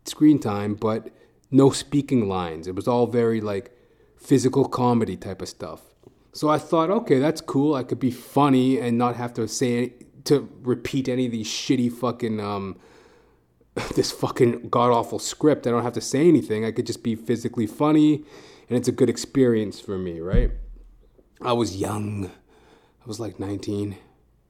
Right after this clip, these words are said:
new to Toronto at the time. Had just moved here from, uh, Edmonton, Alberta. That's where I'm originally from, Edmonton, Alberta. So, you know, I'm in this shitty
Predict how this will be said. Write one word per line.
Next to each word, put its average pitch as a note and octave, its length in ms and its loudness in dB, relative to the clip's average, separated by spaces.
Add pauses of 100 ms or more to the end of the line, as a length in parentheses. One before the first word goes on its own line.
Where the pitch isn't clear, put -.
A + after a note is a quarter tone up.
(280)
new A2 220 2
to G#2+ 80 0
Toronto G2 580 -2
at G2 80 -2
the G2 80 -4
time. G2 460 -6
Had G#2 160 -8
just - 220 -4
moved G2+ 240 -4
here G2+ 180 -2
from, F#2+ 380 -6
uh, F2 320 -8 (420)
Edmonton, G#2 480 -2
Alberta. G2+ 540 -2 (340)
That's - 160 -10
where F#2 120 -2
I'm F2+ 100 -4
originally F2+ 420 -4
from, G#2 320 -6
Edmonton, F#2+ 420 -8
Alberta. C#3 540 -2 (600)
So, B2 460 2
you C#3+ 100 -2
know, B2 240 0
I'm B2 100 2
in C#3+ 100 2
this B2+ 120 2
shitty B2 540 0